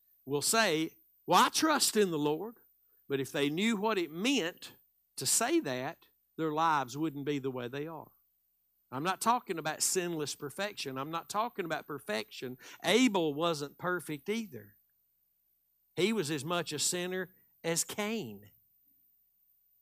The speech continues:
But he brought a sacrifice.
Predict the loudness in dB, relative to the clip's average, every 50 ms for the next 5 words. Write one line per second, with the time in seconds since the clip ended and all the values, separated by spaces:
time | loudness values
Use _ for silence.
0 | _ _ _ _ _ _ _ _ _ _ _ _ _ _ _ _ _ _ _ _
1 | _ _ _ _ _ _ _ _ _ _ _ _ _ _ _ _ _ _ _ _
2 | _ 2 4 4 6 4 4 4 4 4 4 4 2 0 0 0 2 0 0 -2
3 | -4 -8 -8 -8 -8 -10 -10 -10 -8 -8 -10 -10 -8 -8 -10 -10 -14